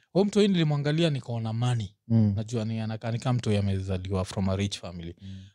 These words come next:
Speaker 1: Alafu ikanikumbusha, ushai kuwaga na hiyo ujinga, ile unaweza angalia mtu alafu ufikiria this person ana come from old money or new money.
Speaker 2: Mm. Maybe not in a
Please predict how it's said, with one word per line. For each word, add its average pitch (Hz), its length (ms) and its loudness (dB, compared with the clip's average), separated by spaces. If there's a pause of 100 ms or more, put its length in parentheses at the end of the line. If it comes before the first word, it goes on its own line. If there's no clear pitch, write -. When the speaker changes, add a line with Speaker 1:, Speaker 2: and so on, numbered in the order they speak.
Speaker 1:
Alafu 135 180 0
ikanikumbusha, 110 1040 -2
ushai 262 480 2 (120)
kuwaga 165 500 -2 (500)
na 156 80 6
hiyo 208 120 6
ujinga, 147 360 0
ile 120 100 0
unaweza 147 200 -2
angalia 151 320 0
mtu 165 240 0
alafu 143 280 -4
ufikiria 117 420 -4
this 123 220 -4
person 120 360 -2
ana 104 120 0
come 101 160 -2
from 104 260 0
old 110 280 2
money 104 360 0
or 98 140 -4
new 104 200 2
money. 92 300 -2 (1000)
Speaker 2:
Mm. 165 1000 0 (720)
Maybe 117 460 -4
not 98 220 -2 (100)
in 92 160 -6
a 92 100 -6